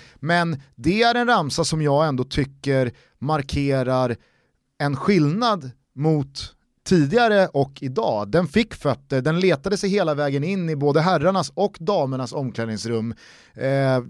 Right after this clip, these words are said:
förbundskaptenerna själva, eh, har säkert nynnat med ett par gånger de också. Och, alltså, det är väl en ramsa som på något sätt markerar supporten för det nya landslaget.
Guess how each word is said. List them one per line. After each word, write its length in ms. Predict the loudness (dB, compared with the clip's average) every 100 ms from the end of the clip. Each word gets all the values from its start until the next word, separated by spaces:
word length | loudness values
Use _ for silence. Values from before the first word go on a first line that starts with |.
| -4
förbundskaptenerna 960 | 0 4 2 2 -4 -4 -4 -2 -4
själva, 680 | -2 0 0 0 0 2 0
eh, 520 | -4 -8 -10 -12 -8 0
har 100 | 0
säkert 260 | 2 0
nynnat 440 | -2 -2 -2 -4 -4
med 320 | -4 -2 -4
ett 260 | -4 -2
par 100 | -2
gånger 380 | 0 0 0 0
de 240 | 0 0 0
också. 360 | -4 -4 -2
Och, 360 | 0 2 0 -2 -6 -10
alltså, 260 | -6 -2 -2 -4 -18 -20 -6
det 100 | -2
är 340 | 2 2 2
väl 160 | 2 0
en 160 | 2
ramsa 500 | 2 2 0 -4 -4
som 400 | -2 0 0 0
på 120 | -2
något 200 | 0 -2
sätt 300 | -2 -4 -4
markerar 840 | -4 -4 -4 -2 0 0 0 0 -2 -8 _ _ _ _
supporten 760 | -6 -2 0 0 0 0 -2 -4
för 400 | 2 4 4 0
det 200 | -2 0
nya 200 | 0 2
landslaget. 460 | 0 0 -4 -4